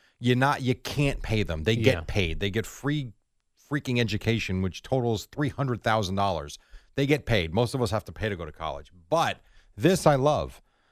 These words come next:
Speaker 1: because if you're a star, you should get paid to whatever, endorse something or to sell a shirt with your name on it. You should not be allowed to do that.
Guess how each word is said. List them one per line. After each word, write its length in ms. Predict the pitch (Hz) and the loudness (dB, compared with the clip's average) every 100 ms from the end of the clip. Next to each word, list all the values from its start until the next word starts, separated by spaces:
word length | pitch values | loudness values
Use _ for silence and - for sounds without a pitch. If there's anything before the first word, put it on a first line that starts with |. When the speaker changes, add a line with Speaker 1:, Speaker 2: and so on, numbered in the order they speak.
| _ | _
Speaker 1:
because 260 | 110 110 117 | -2 2 2
if 120 | 101 | 0
you're 180 | 107 131 | 0 0
a 60 | |
star, 340 | 135 - 101 113 | 0 0 2 2
you 160 | 113 | 2
should 320 | 113 - 135 120 | -2 -2 -2 0
get 220 | 160 - | -2 0
paid 400 | 110 104 123 113 | 0 2 0 -2
to 200 | 120 123 131 120 | -2 -2 -2 0
whatever, 400 | 135 175 170 82 | 0 2 0 0
endorse 400 | 87 98 104 - | 0 2 0 2
something 500 | 110 107 135 147 92 | 0 2 2 0 0
or 80 | 104 | 0
to 80 | |
sell 320 | 101 - 104 107 | 0 0 0 0
a 40 | |
shirt 340 | - - 113 | 0 2 0
with 160 | 127 104 | 0 -4
your 100 | 101 | -4
name 260 | 82 90 101 | -2 0 2
on 140 | 123 | 2
it. 80 | 139 | 0
You 80 | 147 | -2
should 160 | 175 | -4
not 480 | 175 117 80 82 85 | -2 -2 -2 -4 -6
be 80 | 98 | -8
allowed 260 | 82 85 80 | -6 -4 -4
to 40 | |
do 200 | 73 82 | -4 -2
that. 320 | 82 127 117 | 2 0 -2